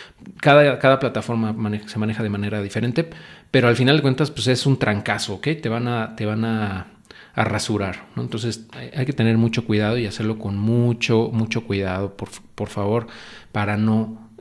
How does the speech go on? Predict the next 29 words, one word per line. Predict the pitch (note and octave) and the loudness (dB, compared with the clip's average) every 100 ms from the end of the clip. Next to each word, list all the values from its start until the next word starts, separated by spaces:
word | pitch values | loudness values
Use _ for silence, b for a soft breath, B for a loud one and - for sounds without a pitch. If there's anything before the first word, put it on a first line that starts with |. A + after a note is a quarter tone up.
| - | -8
caer | A2+ G2+ G#2 | -2 0 0
en | A#2 G#2 | -2 -2
liquidaciones. | G2 - F#2+ - - - - - _ _ _ _ _ _ _ _ _ _ | -4 -8 -8 -8 -10 -12 -20 -20 _ _ _ _ _ _ _ _ _ _
También | C#3+ C#3+ D#3 D#3+ | 4 6 6 6
es | D#3 | 4
importante | D#3 D3 C#3 D3 | 0 0 0 0
armar | C3+ C#3 | 2 2
una | C#3+ | 0
estrategia | C3+ C3+ B2 C#3+ C#3 C#3 D3 C#3+ D#3 - - | -2 -4 -4 0 0 -2 -4 -4 -8 -12 -6
de | B2+ | -6
acumulación | - B2 A#2+ A2+ A2+ B2 A#2+ B2 B B B _ | -2 -2 -2 -2 -2 -2 -2 -4 B B B _
periódica, | C#3+ C#3 D#3+ G3+ G#3 D3 | 6 6 8 6 4 0
si | - | -2
tú | - - | -8 -6
quieres, | A#2 A2+ C3+ - - | -4 -4 -6 -12 -10
¿no? | A2 C#3 B B B B | -8 -8 B B B B
Eh, | A#2 A2+ | -14 -2
cada | B2+ A2 | 0 0
mes, | G#2+ B2+ C3 C3 | 0 0 -2 -4
cada | B2 A2 G#2 G#2+ | -6 -6 -6 -8
X | C3 - A2+ | -10 -10 -8
tiempo, | A#2+ A2+ A2+ C#3 B B _ _ | -6 -4 -4 -6 B B _ _
y | - | -10
con | - C3 | -4 0
una | D3 | 0
visión | C#3 A#2+ B2+ | 0 0 -2
de | B2+ | 0
largo | A2+ G#2+ G2+ | -2 -2 -6
plazo. | - - - | -10 -12 -14